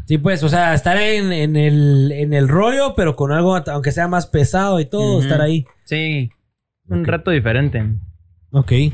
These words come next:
Speaker 1: Buenísimo. Walter preguntaba cuándo inicia la autoacademia, pues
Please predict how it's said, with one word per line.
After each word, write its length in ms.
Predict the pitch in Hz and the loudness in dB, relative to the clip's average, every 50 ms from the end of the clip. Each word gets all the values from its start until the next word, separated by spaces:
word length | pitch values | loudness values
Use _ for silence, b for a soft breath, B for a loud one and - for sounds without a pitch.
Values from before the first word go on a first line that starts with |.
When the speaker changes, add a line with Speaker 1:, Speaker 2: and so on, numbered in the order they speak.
| - - B B B B B B B B B - | -6 -10 B B B B B B B B B -2
Speaker 1:
Buenísimo. 400 | 143 143 160 185 196 208 185 165 | 0 2 2 2 2 4 4 4
Walter 420 | 160 175 202 220 - 247 - - | 4 4 2 2 0 -2 -2 0
preguntaba 580 | - 202 185 165 160 - 190 185 202 214 208 - | 0 2 2 2 2 2 0 0 0 0 0 0
cuándo 240 | - 208 208 208 202 | 0 0 2 2 2
inicia 300 | 196 202 208 185 220 214 | 4 2 2 2 2 2
la 160 | 208 190 165 147 131 | 2 4 4 4 4
autoacademia, 1040 | 151 151 147 143 - - 147 139 131 - 120 120 131 156 180 208 233 240 240 226 - | 4 4 2 2 2 2 2 0 2 2 2 2 2 2 2 2 0 0 0 0 2
pues 460 | - 143 117 - - - - - | 2 0 0 0 -2 -6 -8 -8